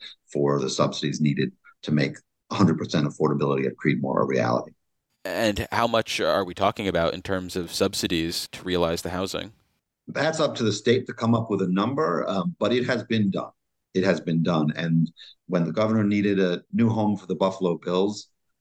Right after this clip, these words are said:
Speaker 1: they found the money that they needed for a new home for the Buffalo Bills. They can find the money to house thousands of New Yorkers who are desperately in need of homes.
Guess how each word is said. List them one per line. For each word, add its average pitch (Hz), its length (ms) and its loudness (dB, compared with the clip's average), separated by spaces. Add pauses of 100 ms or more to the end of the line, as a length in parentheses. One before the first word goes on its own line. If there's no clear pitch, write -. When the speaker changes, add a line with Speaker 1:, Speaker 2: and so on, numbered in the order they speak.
Speaker 1:
they 82 100 -2
found 95 260 2
the 90 60 2
money 85 220 -2
that 78 160 -6
they 80 100 -2
needed 78 240 2
for 76 140 0
a 73 80 2
new 76 100 2
home 76 220 -2
for - 80 -10
the 69 80 -4
Buffalo 73 340 0
Bills. 67 300 0
They 71 100 0
can - 140 -12
find 78 280 2
the 73 40 2
money 69 420 -2 (260)
to 69 60 -2
house 69 300 0
thousands 67 360 0
of 64 80 -16
New 67 120 -2
Yorkers 62 420 0
who 64 140 -4
are 62 160 0
desperately 62 480 -2
in 58 80 -6
need 57 120 -4
of - 120 -16
homes. - 380 -18